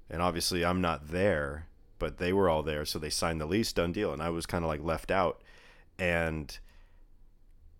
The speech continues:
again, it's like, I'm a, I'll,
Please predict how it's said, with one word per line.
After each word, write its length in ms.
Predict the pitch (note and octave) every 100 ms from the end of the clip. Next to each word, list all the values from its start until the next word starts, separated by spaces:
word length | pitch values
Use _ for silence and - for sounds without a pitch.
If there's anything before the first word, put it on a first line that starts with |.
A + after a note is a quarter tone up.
| -
again, 320 | G2 F#2 A2
it's 240 | E2+ - -
like, 260 | D#2 D2+ D#2+
I'm 160 | F2
a, 140 | F2 - - - - - - - -
I'll, 340 | G2+ F2 D#2+